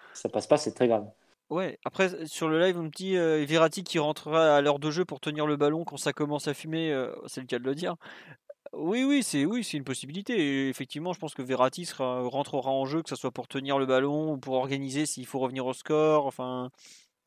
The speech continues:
Speaker 2: mais c'est juste que t'es, aujourd'hui, t'es déjà, avant le coup d'envoi, t'es déjà en train de te dire, euh,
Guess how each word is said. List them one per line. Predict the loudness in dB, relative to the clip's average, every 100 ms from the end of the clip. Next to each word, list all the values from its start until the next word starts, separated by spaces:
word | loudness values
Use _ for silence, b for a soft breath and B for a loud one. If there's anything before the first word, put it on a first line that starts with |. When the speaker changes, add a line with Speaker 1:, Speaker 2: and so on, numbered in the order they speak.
| _ -10
Speaker 2:
mais | -8
c'est | -4 -4
juste | -4
que | -6
t'es, | -4 -4 -6 -12 -12
aujourd'hui, | -4 0 0 -2 -8 -12 -14
t'es | -12
déjà, | -4 4 6 6 2 _ _
avant | 4 4
le | 0
coup | -2
d'envoi, | -2 0 2 0
t'es | -2
déjà | -4
en | -4
train | -4
de | -8
te | -6 -6
dire, | -2 2
euh, | 2 2 2 2